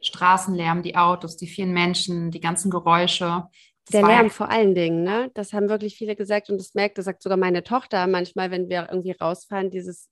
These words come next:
Speaker 2: dieser permanente, dieses Hintergrundrauschen, ne? Und das hatten wir da einfach gar nicht. Es war
Speaker 1: Ja.
Speaker 2: einfach still.
Speaker 1: Es war still und schön,
Speaker 2: Ja.
Speaker 1: ja. Und ja, und ich meine, das ist auch einfach auch von der Einrichtung, die Hotelzimmer und so weiter. Die Yogahalle ist ja auch ein Traum, sehr groß, aber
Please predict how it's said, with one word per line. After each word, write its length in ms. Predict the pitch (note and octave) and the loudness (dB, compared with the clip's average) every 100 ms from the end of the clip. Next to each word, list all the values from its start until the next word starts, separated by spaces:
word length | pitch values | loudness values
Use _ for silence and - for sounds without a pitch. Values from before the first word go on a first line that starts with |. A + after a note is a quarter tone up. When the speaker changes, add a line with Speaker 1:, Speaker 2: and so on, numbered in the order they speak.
| _ - | _ -10
Speaker 2:
dieser 260 | F#3 F3+ | -2 0
permanente, 600 | F3 G#3+ A3+ A3 G#3+ G#3 | 0 0 2 4 4 2
dieses 160 | G3+ F#3+ | 2 0
Hintergrundrauschen, 960 | B3 B3+ G3 F3 E3+ E3+ E3 F3 E3+ F#3 | 2 4 2 2 0 0 -2 -2 -2 -2
ne? 80 | G3 | -2
Und 80 | |
das 140 | F#3 - | -4 -6
hatten 220 | G3 F#3+ | -4 -2
wir 60 | F3+ | -2
da 100 | E3+ | -4
einfach 340 | F3 F3+ F3+ | -6 -8 -6
gar 140 | E3 E3 | -2 -2
nicht. 120 | E3 | -4
Es 120 | E3 | -8
war 80 | D#3 D#3 | -8 -6
Speaker 1:
Ja. 80 | |
Speaker 2:
einfach 120 | G3+ - - | -6 -10 -12
still. 460 | - - F#3 E3+ - - - | -6 2 4 2 -4 -18 -12
Speaker 1:
Es 120 | - | -8
war 100 | G3 | -8
still 360 | - G3+ G#3 G#3 | -8 -6 -6 -6
und 140 | G3+ | -8
schön, 300 | - G3 F#3 | -6 -4 -2
Speaker 2:
Ja. 40 | G#3 | 0
Speaker 1:
ja. 220 | F3 - - - - - | -2 -4 -14 -18 -20 -8
Und 180 | - G3 | -2 2
ja, 200 | G#3 A3+ | 6 6
und 120 | A#3 | 4
ich 120 | G3+ G#3+ | 0 -2
meine, 400 | G3+ G3+ G3+ F3 | 0 0 -4 -8
das 200 | F#3+ - - | -10 -12 -14
ist 180 | F#3 - | -6 -2
auch 100 | F#3+ | 0
einfach 360 | G3 F#3+ F#3+ | -2 -2 -2
auch 100 | A3 | -4
von 140 | - F#3+ | -2 0
der 80 | F3+ | 0
Einrichtung, 540 | F3 A3+ A#3 F#3+ F#3+ | 0 -2 -4 -4 -4
die 140 | F3+ | -4
Hotelzimmer 600 | E3+ E3+ F#3+ F#3 G#3 G3 F3+ | -8 -6 -6 -4 0 0 0
und 100 | F3 | -2
so 100 | F3 | -2
weiter. 360 | F3 F3 F3+ | 0 0 -6
Die 120 | E3+ | -6
Yogahalle 460 | E3+ E3+ F#3+ F3+ F3 | -4 0 2 0 -2
ist 120 | E3+ | -6
ja 120 | E3+ | -6
auch 100 | - | -6
ein 100 | F#3+ - | -2 -2
Traum, 460 | - E3 F#3+ G#3+ | 2 2 2 -4
sehr 160 | G3 E3+ | -6 -8
groß, 480 | E3 F#3 B3+ E4+ - | -6 -4 -4 -4 -4
aber 440 | F3 E3+ E3+ F3 | -2 2 0 -2